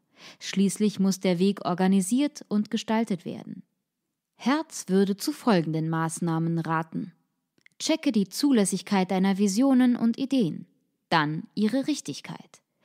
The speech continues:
Schließlich überprüfe, sind sie unter den gegebenen Umständen zielführend?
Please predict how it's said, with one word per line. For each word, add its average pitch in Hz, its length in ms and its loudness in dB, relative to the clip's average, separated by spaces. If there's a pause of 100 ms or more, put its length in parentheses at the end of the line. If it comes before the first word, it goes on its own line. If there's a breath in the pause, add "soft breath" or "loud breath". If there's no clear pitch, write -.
(220 loud breath)
Schließlich 233 560 0
überprüfe, 180 680 0 (420 loud breath)
sind 302 300 -2
sie 247 180 0
unter 190 240 2
den 165 240 0
gegebenen 269 560 2
Umständen 170 720 -2
zielführend? 196 840 -2